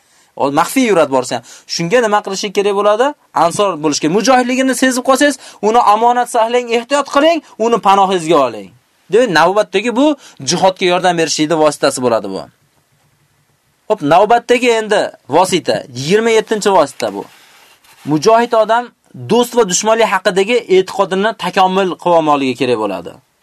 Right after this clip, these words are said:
Ya'ni bu ham bir jihodda tur hisoblanadiki, bu muhim masaladan. Do'st dushmanlikni takomillashtirishligimiz kerak bo'ladi. Ya'ni bizning Allohga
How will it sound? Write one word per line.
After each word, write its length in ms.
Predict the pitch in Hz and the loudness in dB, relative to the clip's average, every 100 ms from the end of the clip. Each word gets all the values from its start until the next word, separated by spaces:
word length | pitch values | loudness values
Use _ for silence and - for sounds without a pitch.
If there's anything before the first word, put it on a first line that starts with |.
| _ - | _ -12
Ya'ni 120 | 135 | -2
bu 80 | 143 | 0
ham 120 | 226 | 2
bir 100 | 196 139 | 0 -4
jihodda 340 | 139 170 - 147 | -2 -2 -4 -4
tur 120 | 170 | -4
hisoblanadiki, 720 | 151 160 156 160 160 175 302 370 - - - | -2 -2 -2 -2 -2 0 0 0 -10 -20 -12
bu 100 | 151 208 | -4 0
muhim 360 | 185 214 302 | 2 4 4
masaladan. 520 | 196 170 147 127 117 113 117 | 2 -2 -2 -4 -6 -10 -2
Do'st 220 | 233 285 | 0 0
dushmanlikni 720 | 165 170 214 220 214 226 311 370 - _ _ _ - | -4 -6 0 0 2 0 0 0 -2 _ _ _ -8
takomillashtirishligimiz 960 | 196 240 226 220 202 190 175 165 143 | 0 2 4 2 2 -2 -2 -2 -2
kerak 220 | 151 123 | 0 0
bo'ladi. 340 | 107 95 90 - - _ _ _ _ - _ _ | -2 -4 -6 -12 -18 _ _ _ _ -20 _ _
Ya'ni 380 | 143 226 247 262 359 _ _ _ _ _ _ _ _ _ _ _ _ - | 0 2 2 0 -4 _ _ _ _ _ _ _ _ _ _ _ _ -14
bizning 420 | 123 156 247 302 | -8 -2 0 0
Allohga 580 | - 208 226 226 202 135 | 2 2 4 2 2 -2